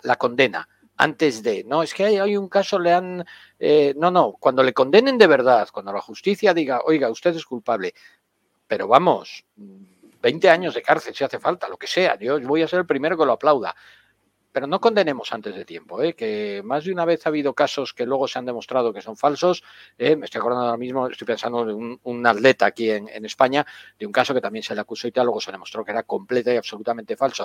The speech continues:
O sea, al pobre chaval lo destrozaron en redes sociales, lo destrozaron en todo, y luego resultó que era todo absolutamente falso, y se demostró, además, ¿eh? Vamos a tener un poco cuidado también con estas cosas, simplemente.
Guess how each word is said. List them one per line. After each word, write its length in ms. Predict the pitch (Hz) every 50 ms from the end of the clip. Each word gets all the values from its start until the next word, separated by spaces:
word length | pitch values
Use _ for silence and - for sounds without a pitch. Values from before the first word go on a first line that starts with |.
| - - - - - - - _ _
O 40 | _
sea, 80 | -
al 60 | - -
pobre 200 | 113 117 123 123
chaval 260 | - 127 135 139 143
lo 120 | 147 127
destrozaron 1040 | 104 104 98 120 110 - - - - - 110 101 - - - 147 156 143 123 117 113
en 120 | 110 107
redes 340 | - - 127 123 127 131 -
sociales, 680 | - - 127 - - 143 147 151 147 147 147 151 156 156
lo 120 | 147 123
destrozaron 480 | 107 110 - - - 107 - 127 131 131
en 60 | 127
todo, 240 | - 143 143 143 - -
y 80 | 135
luego 180 | 123 139 135 151
resultó 460 | 139 135 - - - - - 143 123
que 80 | - 135
era 140 | 127 120
todo 280 | - _ 127 127 123 127
absolutamente 720 | 117 - - - 98 104 104 - 101 104 104 104 - 104
falso, 320 | - - - - - - -
y 60 | 196
se 120 | - -
demostró, 480 | 208 208 214 208 - - - 208 214 139
además, 300 | 117 - 170 214 214 - - - - - - - _ _
¿eh? 120 | - 127 143 151 _ _ _ _ _ _ _ _ _ _ _ _ _ _ _ - -
Vamos 160 | 139 156 165
a 80 | 170 175
tener 140 | 185 175
un 80 | 175 170
poco 260 | 156 165 151 160 151
cuidado 420 | - 135 123 117 143 143 123 131 123
también 280 | - 120 123 127 120
con 140 | 110 117 113
estas 240 | 110 - - 117 -
cosas, 340 | - 123 127 - - - -
simplemente. 500 | 120 110 110 113 110 101 104 - 85